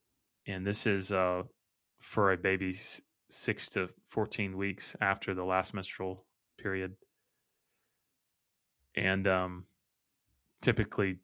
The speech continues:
general anesthesia is needed, and, uh, the cervix of the mother is stretched open. The doctor inserts a hard plastic tube into the uterus and then connects this tube to a suction machine.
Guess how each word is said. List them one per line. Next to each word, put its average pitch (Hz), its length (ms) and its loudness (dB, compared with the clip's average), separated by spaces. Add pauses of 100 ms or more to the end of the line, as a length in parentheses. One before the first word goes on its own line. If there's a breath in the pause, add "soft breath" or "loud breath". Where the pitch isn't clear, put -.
general 104 300 4
anesthesia 98 480 0
is 90 140 -2
needed, 95 420 0 (800 loud breath)
and, 92 280 -2
uh, 90 200 0
the 90 120 -4
cervix 101 440 4
of 101 80 0
the 90 60 -4
mother 92 220 0
is 90 60 -4
stretched - 340 -2
open. 110 400 0 (1200)
The 107 100 -4
doctor 98 400 6
inserts 95 480 -2
a 95 80 2
hard 92 240 0
plastic - 420 4
tube 98 240 0
into 95 140 -2
the 90 120 -6
uterus 98 540 0
and 95 120 -4
then 92 120 -8
connects - 440 0
this 98 160 -6
tube 92 260 -4
to 90 60 -8
a 90 40 -8
suction - 420 0
machine. 101 440 -4